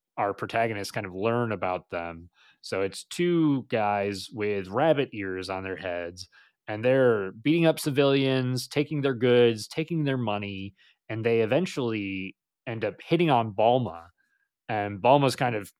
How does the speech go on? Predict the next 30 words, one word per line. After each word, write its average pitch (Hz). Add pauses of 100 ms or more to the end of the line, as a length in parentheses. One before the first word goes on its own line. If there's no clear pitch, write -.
(380)
shooting 151
them 120
down. 95 (540)
And 101
as 165
a 165
result, 127 (280)
they 117
end 117
up 101 (140)
threatening 131
the 107
group. 90 (800)
Uh, 92
they 117
pull 190
out 135
guns 117
to 101
threaten 98 (100)
our 98
protagonists. 95 (140)
And 95
so 92
Bul-, 110
or 98 (100)
so, 95 (120)
yeah, 110
Bulma 131
asks 104